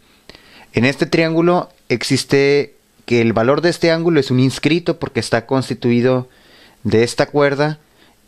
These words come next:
y de esta cuerda. Entonces por el triángulo, vamos a poner triángulo A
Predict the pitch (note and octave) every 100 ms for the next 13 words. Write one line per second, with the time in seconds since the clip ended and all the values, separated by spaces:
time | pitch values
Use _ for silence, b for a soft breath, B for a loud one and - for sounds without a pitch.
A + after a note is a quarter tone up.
0 | - A2+ G#2+ G#2+ B2 - D3+ D3+ D#3 -
1 | b b b - G#2+ B2 A#2+ D3 - A2+
2 | G#2+ - B2+ C3+ C#3+ D3+ D#3 D#3 D#3 _
3 | _ - b b b b _ A#2 A2 G#2
4 | A#2 A#2 B2+ C3 C3 C3 C3+ C3+ - _
5 | G#2 A#2+ B2